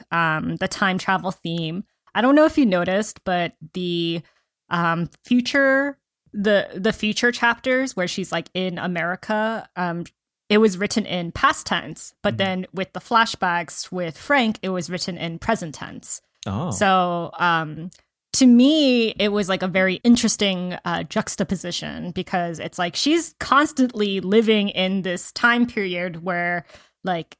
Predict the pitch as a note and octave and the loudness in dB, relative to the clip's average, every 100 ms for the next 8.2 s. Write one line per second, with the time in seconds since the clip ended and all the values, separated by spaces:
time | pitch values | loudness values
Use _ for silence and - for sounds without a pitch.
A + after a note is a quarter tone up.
0 | - A3 A3+ B3 A#3 A3+ G#3+ G3 F#3 G3 | -2 0 2 0 2 0 2 2 2 0
1 | F3 F3+ E3+ - F3 - E3+ - E3 D#3 | -4 -6 -6 -6 -6 -8 -10 -8 -8 -6
2 | E3 G3 G3 B2+ C3 B2+ D#3+ _ _ - | -4 -2 -2 -4 -8 -10 -10 _ _ -2
3 | G#3 _ _ _ _ _ - A3+ A3+ A#3+ | -2 _ _ _ _ _ 2 4 6 4
4 | G#3+ E3+ G3 G3 E3 E3+ D#3+ F3+ E3 E3 | 2 0 -2 0 -2 -4 -4 -4 -6 0
5 | B3+ G#4+ C#4 A#3+ A#3 C4 A3+ E3+ E3 F#3 | 4 6 6 6 4 4 2 -4 -6 -4
6 | - G3 G#3 A#3+ - A3+ A#3+ A#3 A#3 A#3 | 0 2 4 2 4 6 8 6 4 6
7 | B3+ B3+ - F4 C4 B3 B3 C4 A#3+ F#3+ | 6 4 6 6 6 4 2 4 4 6
8 | G3+ - | 4 4